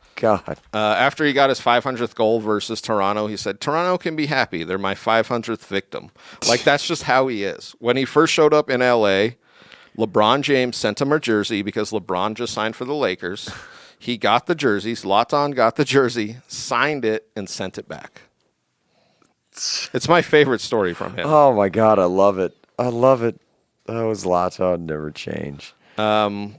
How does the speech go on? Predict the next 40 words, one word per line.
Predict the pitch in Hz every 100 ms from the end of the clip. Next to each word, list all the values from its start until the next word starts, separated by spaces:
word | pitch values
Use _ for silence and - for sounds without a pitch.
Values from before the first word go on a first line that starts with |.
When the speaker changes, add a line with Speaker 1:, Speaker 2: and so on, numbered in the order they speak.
| _
Speaker 2:
first | - 208 208
year, | 170 170 170
he, | 147 143 -
he | 131
does | 127 123
okay. | 120 - 107 110
Second | - 120 117
year, | 113 110
he | 104 113 110
ends | - 107
up | 110 -
captaining | 101 104 113 110
the, | 104 104 _
captaining | - 107 104 120 110 107 104
the | 104 101 101
L | 107
A | 104
Galaxy, | 98 95 98 - 101
and | 92
they |
go | 95 98
to |
the | 95
playoffs. | - 104 98 92 95
But | - 117
they're | 156
just | 185 135
not | 127 127 _
a | 110 107
great | - 104 98
team. | - 104
I | 95
think | 120
they | 123 107
ended | 104
up | 98
losing | 104 101 104
to | 95
the | 98 92
other | 101 98 98